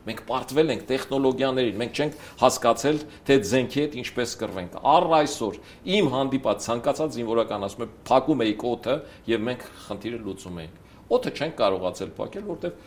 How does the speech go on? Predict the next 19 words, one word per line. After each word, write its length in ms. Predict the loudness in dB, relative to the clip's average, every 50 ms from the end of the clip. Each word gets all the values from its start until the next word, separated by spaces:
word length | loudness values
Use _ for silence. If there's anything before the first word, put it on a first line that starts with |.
| -20 -10 -6 -4
ռուսական 440 | -2 0 -2 -2 -2 -4 -4 -4 -6
այդ 80 | -6 -4 -6
տեխնիկան 480 | -6 -6 -6 -8 -6 -6 -6 -4 -2 -4
օդը 160 | -4 -4 -6
չի 200 | -6 -6 -8 -10 -8 -10
փակում։ 320 | -12 -12 -12 -14 -18 -20 -20 -20 -20 -20 -20 -4 0
Ամերիկյան 540 | 2 4 6 4 4 4 2 0 0 -2 0 0
տեխնիկան 560 | 0 0 0 0 -6 -8 -4 -2 -2 -2 -2 0 4
կա 100 | 4 6 6
այդպիսի 360 | 4 2 -4 -6 -4 -4 0 0
ռադիոլոկացիոն 800 | 0 0 0 0 0 0 -2 0 0 -2 -2 -2 -4 -6 -6 -6 -4 -2
կայաններ, 380 | 0 0 0 -2 -4 -8 -10 -10
որոնք 220 | -8 -8 -8 -10 -8 0 0
փակում 300 | 0 2 2 -2 -2 -4
են 60 | 0 0
բայրակտարների 720 | 0 0 0 -2 -4 -4 -6 -8 -6 -6 -8 -8 -8 -10 -8
ճանապարհը 520 | -8 -6 -6 -6 -4 -4 -4 -4 -4 -6 -12 -18 -20 -20 -20 -20 -8 2 6
հարյուր 280 | 6 8 8 6 4 4 4
տոկոսով, 500 | 2 2 2 0 -2 0 0 0 2